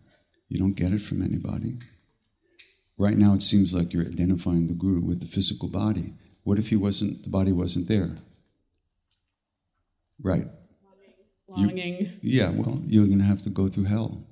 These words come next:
Speaker 1: because you're attached to his physical form. And if he is a real enlightened being, then he's not attached to his physical form. So your job is to use that longing or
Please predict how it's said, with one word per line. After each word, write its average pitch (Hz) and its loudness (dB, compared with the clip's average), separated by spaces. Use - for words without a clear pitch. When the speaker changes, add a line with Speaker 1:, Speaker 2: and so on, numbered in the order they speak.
Speaker 1:
because 87 -2
you're 107 -2
attached 92 -4
to 85 -8
his - -8
physical 85 0
form. - -8
And 87 0
if 104 4
he 107 4
is 104 6
a 117 0
real 95 6
enlightened 80 0
being, 82 0
then 90 2
he's 95 2
not 101 4
attached 78 -2
to 73 -10
his - -6
physical - -8
form. - -10
So - -4
your 87 6
job 85 0
is - -6
to 80 -2
use 120 4
that 95 0
longing 78 -2
or 85 -4